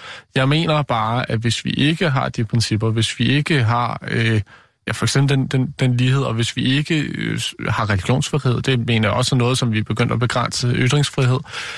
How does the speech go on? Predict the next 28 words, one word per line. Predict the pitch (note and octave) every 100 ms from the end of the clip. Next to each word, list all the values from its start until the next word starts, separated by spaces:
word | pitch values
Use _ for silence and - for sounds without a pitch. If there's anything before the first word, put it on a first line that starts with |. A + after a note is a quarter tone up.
| - - - -
øh, | B2+ A#2 A#2 A#2+ B2+ -
jamen, | A#2+ B2
så | -
mister | C3+ C3+ - D#3+
vi | B2
også | G#2 A#2+ -
helt | A#2 G#2
lidt | A2
af | G#2+
grundlaget | - A2 G#2 A2 G#2+
for | A2
vores | A2 A2
samfund. | G#2 A2+ - C#3+ - -
Det | -
er | D3+ D3
rigtigt, | D#3 E3+ D3
vores | D#3 -
samfund | C#3+ C#3+ D3 B2+
er |
også | - C#3+ D3 D#3+
baseret | C#3 A#2+ C#3 C3+ C3
på, | B2 A#2
på | B2
nogle | A2+ A2
kulturer | - - D3 -
og | B2
nogle | A#2 A2
normer, | A#2 - A2+